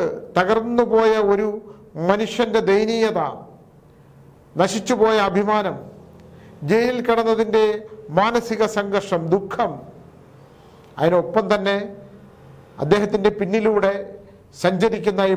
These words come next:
മരണപ്പെട്ട പയ്യൻ്റെ പ്രേതാത്മാവ്. എന്തെങ്കിലും പരിഹാരം ഉണ്ടോ എന്ന് ചോദിച്ചാൽ, ഇത്തരത്തിൽ ദുർവിധി സംഭവിച്ച പ്രേതാത്മാക്കൾക്ക്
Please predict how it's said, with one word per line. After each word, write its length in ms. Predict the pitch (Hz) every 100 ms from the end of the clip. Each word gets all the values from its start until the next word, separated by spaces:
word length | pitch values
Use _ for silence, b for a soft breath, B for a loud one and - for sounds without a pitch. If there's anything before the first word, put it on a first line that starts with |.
| 170
മരണപ്പെട്ട 560 | 180 208 190 190 185 180 -
പയ്യൻ്റെ 400 | 175 196 190 185 185
പ്രേതാത്മാവ്. 720 | 165 175 180 180 165 147 135 - - - - - - - - - - - - - - - 170
എന്തെങ്കിലും 420 | 175 196 185 202 175
പരിഹാരം 540 | 185 175 185 202 208 196 196
ഉണ്ടോ 200 | 180 190 190
എന്ന് 140 | 180 185
ചോദിച്ചാൽ, 420 | 175 170 185 180 214 - - - - B B B B B B - - - -
ഇത്തരത്തിൽ 460 | 147 254 247 240 226 180
ദുർവിധി 340 | 190 220 269 247
സംഭവിച്ച 460 | 214 180 185 196 190 175 175 - - - - -
പ്രേതാത്മാക്കൾക്ക് 960 | 165 190 208 202 185 175 165 160 160